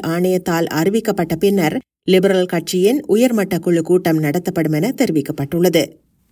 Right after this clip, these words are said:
பீட்டர் டட்டனின் இடத்திற்கு போட்டியிடப் போவதாக இதுவரை யாரும் அதிகாரப்பூர்வமாக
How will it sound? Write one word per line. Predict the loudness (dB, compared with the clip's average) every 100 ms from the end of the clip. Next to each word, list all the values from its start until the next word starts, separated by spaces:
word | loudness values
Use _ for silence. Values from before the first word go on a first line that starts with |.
| _
பீட்டர் | 4 4 4 2
டட்டனின் | 0 0 0 0 0
இடத்திற்கு | 0 0 -2 0 2 2
போட்டியிடப் | 0 0 2 2 2 0
போவதாக | 0 0 0 -2 0 0 0
இதுவரை | 2 4 4 2 2
யாரும் | 0 0 0 0 -2
அதிகாரப்பூர்வமாக | 0 2 2 0 0 0 0 0 -2 -2